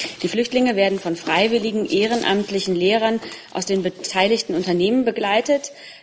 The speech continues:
Die Bundeskanzlerin wird sich bei ihrem Besuch über das Konzept von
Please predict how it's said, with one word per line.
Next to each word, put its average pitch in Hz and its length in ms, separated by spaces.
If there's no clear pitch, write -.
Die 185 60
Bundeskanzlerin 214 720
wird 202 160
sich 202 120
bei - 100
ihrem 185 140
Besuch 190 400
über 190 100
das 180 180
Konzept 240 640
von 240 280